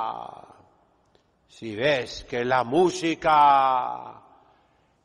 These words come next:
es un abuso. Que la iglesia parece una discoteca.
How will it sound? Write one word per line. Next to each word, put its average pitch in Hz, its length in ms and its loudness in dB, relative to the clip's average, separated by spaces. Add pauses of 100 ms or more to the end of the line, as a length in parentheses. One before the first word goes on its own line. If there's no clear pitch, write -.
(160)
es 120 240 -10
un 135 180 -4
abuso. 110 1000 -6 (960)
Que 127 160 -4
la 147 100 2
iglesia 156 560 0
parece 170 420 0
una 170 200 0
discoteca. 160 1600 0